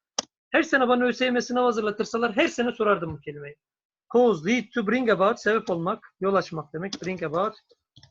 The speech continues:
Ee, başka ne vardı? Result in vardı. Bu da sebep olmak demek.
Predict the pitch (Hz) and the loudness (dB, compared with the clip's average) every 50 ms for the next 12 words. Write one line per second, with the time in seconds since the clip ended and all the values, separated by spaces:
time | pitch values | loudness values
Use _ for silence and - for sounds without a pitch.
0 | _ _ _ _ _ - 185 165 160 156 160 156 160 160 156 160 156 160 160 165 | _ _ _ _ _ -12 -10 -8 -8 -6 -8 -8 -8 -8 -8 -10 -12 -12 -14 -16
1 | 165 170 160 170 165 - - 208 214 208 190 190 190 208 220 196 196 175 202 202 | -16 -10 -10 -10 -10 -6 -6 -4 -2 2 2 2 2 2 0 -2 0 2 2 2
2 | 202 202 214 208 196 170 160 156 151 151 208 247 269 _ _ _ _ - _ _ | 2 0 -4 -4 -2 0 -2 -2 -2 -2 -4 -4 -4 _ _ _ _ -20 _ _
3 | _ _ _ _ - - - - 160 170 165 - 170 165 156 - 160 151 151 151 | _ _ _ _ -20 -18 -16 -12 -10 -12 -8 -6 -6 -6 -6 -6 -10 -10 -10 -12
4 | - _ - 156 185 226 226 _ _ _ | -16 _ -14 -12 -12 -12 -14 _ _ _